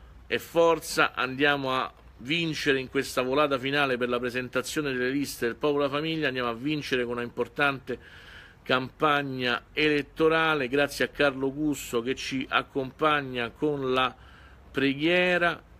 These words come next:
"Viva il Popolo della Famiglia, viva il reddito di maternità", scrive Luisa. Grazie Luisa.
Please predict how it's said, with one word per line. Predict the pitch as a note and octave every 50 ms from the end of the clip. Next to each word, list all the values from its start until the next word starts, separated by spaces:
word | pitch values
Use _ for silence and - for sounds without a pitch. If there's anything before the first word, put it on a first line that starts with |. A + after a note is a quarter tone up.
| -
"Viva | - A2 A2+ A#2 A#2 C3+ E3+ E3 D3+ D3
il | C#3 C3
Popolo | - - - E3 D#3 D3+ C#3 C#3 C#3+ C#3+ C#3 C3+ - -
della | B2 B2+ C3 B2
Famiglia, | B2 C3 C#3+ D#3 D#3 C#3+ C3 B2 B2 A#2
viva | A2+ A2+ A#2 C3+ D#3 E3 D#3+ D#3 C#3+ C3+ C3+ C3 B2 - -
il | B2+ A#2+ A#2
reddito | A2+ B2+ D3 D3+ D3 C3+ B2+ B2+ A#2+ A#2+
di | A#2+ C#3 C#3+
maternità", | C#3 C3 B2 B2 B2+ B2+ A#2 B2 B2+ B2+ B2 C#3+ C#3+ C3 A#2
scrive | A2 - - - C#3 C#3 C3 B2 A2+
Luisa. | A2 A2+ B2+ C#3+ D#3 F3+ F#3 F#3+ F#3+ F3+ D#3+ D#3+ E3+ E3 - -
Grazie | - - C3+ C3+ C3+ C3 - - - C3
Luisa. | C3 D3+ E3 F3 E3+ D#3+ C#3+ D3+ C#3+